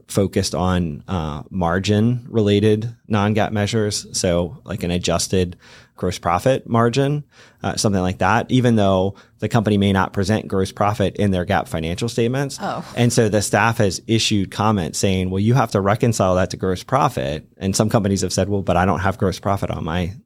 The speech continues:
Speaker 1: on my income statement." The staff is not persuaded by that.
Speaker 2: Yes.
Speaker 1: You still, gross profit is still the most directly comparable measure. And so, um, maybe it won't go up. Maybe, maybe that's more, it's just a smaller population of companies that might be doing that particular measure.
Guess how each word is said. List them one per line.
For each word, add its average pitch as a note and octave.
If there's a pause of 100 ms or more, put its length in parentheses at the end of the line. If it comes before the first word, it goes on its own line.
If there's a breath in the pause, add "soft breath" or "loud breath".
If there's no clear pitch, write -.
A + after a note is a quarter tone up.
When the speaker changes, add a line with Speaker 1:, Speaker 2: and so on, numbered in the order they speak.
(140)
Speaker 1:
on G#2
my F2
income B2+
statement." D#2+ (560 loud breath)
The G2+
staff G2
is F2+
not F#2+
persuaded G2
by E2
that. D#2
Speaker 2:
Yes. G3+
Speaker 1:
You A#2
still, A#2+ (360)
gross B2
profit G#2+
is F2+
still G#2+
the F#2
most F2+
directly F#2
comparable E2+ (400 loud breath)
measure. F#2+
And F#2+
so, E2+ (380 soft breath)
um, F2
maybe C3
it E2+
won't A#2
go G#2
up. G2+
Maybe, G#2
maybe G#2
that's F#2+
more, G#2+
it's -
just -
a F#2
smaller G2
population F#2+
of F2
companies F#2
that -
might F#2
be E2
doing F2+
that E2+
particular F2
measure. A#2+